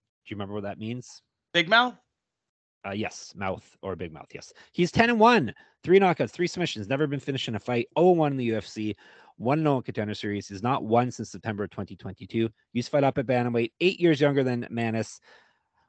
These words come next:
Speaker 1: More active landing strikes. Uh, he's got, uh, he's been outstruck over the t-, outstruck, excuse me, over the two fights in the octagon,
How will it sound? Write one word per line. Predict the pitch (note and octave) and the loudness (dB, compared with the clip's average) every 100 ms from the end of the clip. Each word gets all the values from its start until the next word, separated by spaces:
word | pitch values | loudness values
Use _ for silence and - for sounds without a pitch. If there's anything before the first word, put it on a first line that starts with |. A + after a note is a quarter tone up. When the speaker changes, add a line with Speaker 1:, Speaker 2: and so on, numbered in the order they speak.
| _ _ | _ _
Speaker 1:
More | C3+ C#3+ | 4 6
active | C#3+ D3+ D#3+ | 6 4 2
landing | C#3 C3 | -2 -2
strikes. | A#2+ E3+ F#3 E3+ - - - | -2 4 6 4 -4 -18 -8
Uh, | A#2+ | -4
he's | A#2 A#2 G#2 _ - | -2 -4 -8 _ -2
got, | C#3 C3+ | 0 0
uh, | C3 | -2
he's | A#2+ A#2 | -6 -2
been | D3+ | 2
outstruck | C#3+ - C#3+ - | 2 2 0 0
over | A#2 B2 | 0 0
the | A2 G#2+ _ - | 0 -6 _ -20
t-, | - - | -16 -4
outstruck, | B2+ - - D3 - | -4 -4 0 0 0
excuse | - - A2+ | -10 -10 -8
me, | D#3 D#3 | -6 -4
over | A#2+ A2 | -4 -6
the | G#2 | -10
two | - C#3+ C3 B2+ | -6 -2 0 0
fights | A2+ B2+ A#2+ - - | -4 -6 -6 -6 -12
in | A2+ A2 G#2+ | -8 -8 -6
the | G#2+ | -6
octagon, | - C3 - B2 B2+ B2 | -2 -2 -2 -2 -2 -2